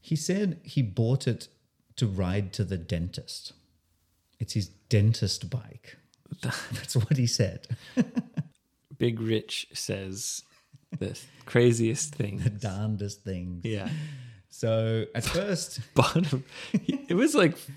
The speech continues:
Speaker 2: six hundred dollars or something.
Speaker 1: he imported it from England.
Speaker 2: Right.
Speaker 1: Yeah.
Speaker 2: He, he got it sent to Japan. And there was to go to the <laughs> dentist.
Speaker 1: That's what he says. And it was, it's a really nice bike.
Speaker 2: <gasps>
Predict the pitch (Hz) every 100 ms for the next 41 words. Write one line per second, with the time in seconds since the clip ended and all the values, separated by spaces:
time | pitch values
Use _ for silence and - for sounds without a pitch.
0 | - - - _ - - 202 196 - 156
1 | 143 123 117 113 151 160 107 101 98 104
2 | 104 104 147 160 165 165 - 139 165 135
3 | 110 104 - - 98 98 120 101 - -
4 | _ _ - 160 185 123 - 113 135 143
5 | 143 - 139 135 131 120 - - 139 143
6 | - - 123 120 - 120 120 101 90 135
7 | _ - - - - _ _ _ _ -
8 | 127 123 117 - - _ - 117 110 104
9 | 131 - 147 127 139 - - - 170 156
10 | 123 - 190 123 165 160 226 254 - 117
11 | 135 135 - 139 247 156 104 131 170 120
12 | 98 110 - 90 110 196 - _ -